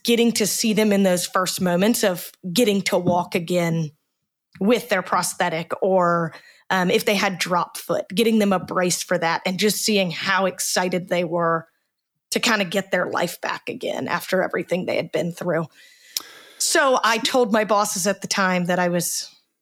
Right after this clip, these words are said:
might be interested in working with patients and that I, my brother at the same time had just decided he was gonna do physical therapy. Um, so they actually got me connected with a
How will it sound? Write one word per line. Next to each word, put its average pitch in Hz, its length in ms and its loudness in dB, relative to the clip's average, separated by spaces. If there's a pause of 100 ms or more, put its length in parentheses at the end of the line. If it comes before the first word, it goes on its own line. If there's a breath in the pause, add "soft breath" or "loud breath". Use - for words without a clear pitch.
(300)
might 196 320 2
be 214 160 0
interested 202 720 2
in 175 320 0
working 180 360 0
with 170 200 -2
patients 392 680 2
and 202 160 2
that 190 80 2
I, 185 260 0 (500)
my 208 160 4
brother 214 320 2
at 208 140 0
the 208 60 -4
same 185 280 0
time 240 440 4
had 185 340 0 (220)
just - 320 0
decided 185 420 0
he 277 140 2
was 269 160 2
gonna 233 180 2
do 214 240 0 (220)
physical 196 300 0
therapy. 196 580 0 (560 loud breath)
Um, 185 240 0
so 220 200 2
they 214 320 2
actually 190 360 0
got 190 220 0
me 185 100 0
connected 180 720 -2
with 175 240 -2
a 165 300 -2